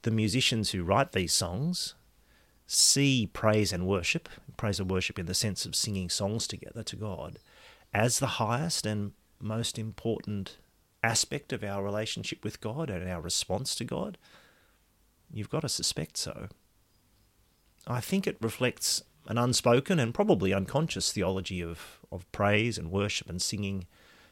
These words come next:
and what the Christian life is and how we relate to God.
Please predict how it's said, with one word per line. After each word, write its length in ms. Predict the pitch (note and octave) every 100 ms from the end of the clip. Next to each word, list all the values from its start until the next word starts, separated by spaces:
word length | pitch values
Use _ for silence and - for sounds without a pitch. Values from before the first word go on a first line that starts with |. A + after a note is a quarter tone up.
| _ -
and 160 | G2+ G2
what 120 | -
the 80 | G#2
Christian 360 | A2 - F#2
life 320 | F#2 C3+ -
is 160 | - G2+
and 100 | E2+
how 180 | G2+ G2
we 100 | F#2
relate 380 | F2 F#2 F2+ -
to 100 | E2+
God. 460 | A#2 A2 D2+ -